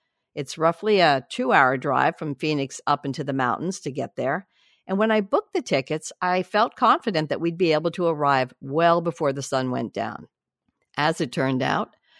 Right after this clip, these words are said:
the flight from Chicago to Phoenix was delayed by several hours, and when we landed, it was close to five o'clock and the sun was sinking.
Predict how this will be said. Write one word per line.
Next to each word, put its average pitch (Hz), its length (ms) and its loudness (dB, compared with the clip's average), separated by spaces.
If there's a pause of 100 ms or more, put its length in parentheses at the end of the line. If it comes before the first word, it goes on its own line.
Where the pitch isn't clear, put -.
(220)
the 147 100 -2
flight 143 300 2
from 143 100 -2
Chicago 147 480 0
to 143 100 -6
Phoenix 165 440 -4
was 143 140 -2
delayed 147 420 0
by 139 160 0
several 185 460 -2
hours, 139 380 2
and 156 200 -2
when 180 180 0
we 196 120 0
landed, 214 480 -2 (280)
it 165 40 -6
was 156 180 -6
close 160 260 -2
to 143 100 -10
five 147 300 -2
o'clock 139 400 -2
and 156 120 -6
the 147 60 -6
sun 202 280 -4
was 123 120 -8
sinking. - 520 -10